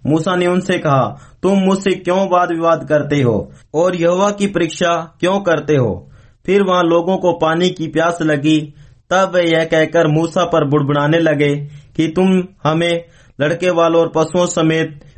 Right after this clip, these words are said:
प्यासों मार डालने के लिए मिस्र से क्यों ले आए हो? तब मूसा ने यहोवा की दुहाई दी और कहा, "इन लोगों से मैं क्या करूं? ये सब मुझे पथरवा करने को तैयार हैं।" तुरंत इसराइली भूल गए कि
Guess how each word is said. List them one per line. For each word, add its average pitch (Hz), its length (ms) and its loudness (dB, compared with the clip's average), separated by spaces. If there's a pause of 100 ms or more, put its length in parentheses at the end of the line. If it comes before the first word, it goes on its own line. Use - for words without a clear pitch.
प्यासों 170 360 0
मार 160 540 -2
डालने 160 380 2
के 160 140 0
लिए 151 220 4
मिस्र 156 340 0
से 156 280 0
क्यों 170 340 -2
ले 151 180 2
आए 143 180 2
हो? 123 360 -2 (680)
तब 180 180 2
मूसा 190 340 0
ने 185 100 0
यहोवा 151 320 2
की 170 200 0
दुहाई 151 340 2
दी 143 240 2 (120)
और 156 160 0
कहा, 139 440 0 (200)
"इन 165 120 0
लोगों 180 380 0
से 185 160 -2
मैं 170 220 0
क्या 165 180 0
करूं? 143 400 -2 (800)
ये 180 180 0
सब 196 360 0
मुझे 165 460 -2
पथरवा 180 380 0
करने 160 340 0
को 156 140 0
तैयार 143 300 2
हैं।" 107 340 -8 (400)
तुरंत 196 360 0
इसराइली 180 560 2
भूल 175 300 2
गए 170 200 2
कि 147 400 0